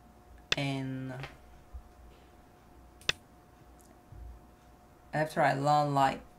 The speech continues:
few weeks, then I was promoted to twenty-seven Q from beginner.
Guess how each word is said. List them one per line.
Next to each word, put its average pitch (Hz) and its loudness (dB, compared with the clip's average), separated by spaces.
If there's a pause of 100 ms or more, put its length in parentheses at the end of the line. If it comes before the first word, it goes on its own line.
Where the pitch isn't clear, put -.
(300)
few 202 4
weeks, - 0 (580)
then 143 -4
I 147 2
was 147 0
promoted 165 2
to 139 -2 (1900)
twenty-seven 202 4
Q 185 0 (400)
from 165 0
beginner. 202 2